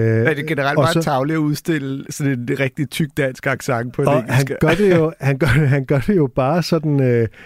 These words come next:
Speaker 2: diskret ved simpelthen bare selv at begynde, "Who invented the Vikings?" siger Jason Jones så, ikke? Øh, jeg synes bare, det er jo, og jeg har aldrig forstået, hvorfor der er så mange danskere, der har svært ved at udtale enkeltvæg på engelsk, fordi det er fuldstændig som på dansk. Vikings,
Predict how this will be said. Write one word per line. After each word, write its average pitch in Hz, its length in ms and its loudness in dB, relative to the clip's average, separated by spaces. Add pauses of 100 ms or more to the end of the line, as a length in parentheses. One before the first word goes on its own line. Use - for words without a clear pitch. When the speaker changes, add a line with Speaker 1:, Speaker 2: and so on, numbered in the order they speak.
(180)
Speaker 2:
diskret 170 400 0
ved 151 80 2
simpelthen 151 220 0
bare 139 160 0
selv 180 220 -2
at 120 80 -2
begynde, 156 360 -2
"Who 170 220 2
invented 131 440 0
the 113 320 0
Vikings?" 135 440 -4
siger 127 240 2
Jason 113 240 0
Jones 123 300 -2
så, 120 180 0
ikke? 165 140 -2 (560)
Øh, 123 480 2 (120)
jeg 131 120 2
synes - 180 -14
bare, 117 180 -2
det 117 80 -2
er 131 100 2
jo, 123 100 0 (300)
og 131 100 2
jeg 139 100 2
har 151 60 2
aldrig 170 160 0
forstået, 175 340 0
hvorfor 165 200 0
der 160 80 0
er 147 120 0
så 170 120 0
mange 151 280 -2
danskere, 147 300 -2
der 139 80 -2
har 120 80 2
svært 147 240 -2
ved 143 60 0
at 151 40 0
udtale 147 440 0
enkeltvæg 147 420 -2
på 139 100 -2
engelsk, 156 300 -2
fordi 135 220 -2
det 127 200 0
er 117 60 2
fuldstændig 139 680 -4
som 110 120 -2
på 117 80 -4
dansk. 131 220 -4 (360)
Vikings, 156 360 -2